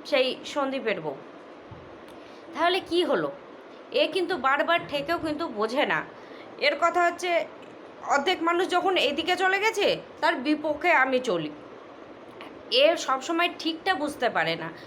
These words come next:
মানে, ওরা যেহেতু এই কথা বলছে, আমাকে উল্টো কথা বলতে হবে,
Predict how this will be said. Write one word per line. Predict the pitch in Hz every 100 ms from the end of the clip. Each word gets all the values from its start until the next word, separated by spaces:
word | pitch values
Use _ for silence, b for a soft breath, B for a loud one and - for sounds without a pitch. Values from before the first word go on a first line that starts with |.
| B B 247
মানে, | 285 339 208
ওরা | 254 302
যেহেতু | 320 381 381 381 381 370 294 - 208 - - -
এই | 302
কথা | 359 349 392
বলছে, | 392 392
আমাকে | 381 285 - 392 440 - - - - - 277
উল্টো | 277 202 285
কথা | 277 226
বলতে | 185 165 170
হবে, | 160 165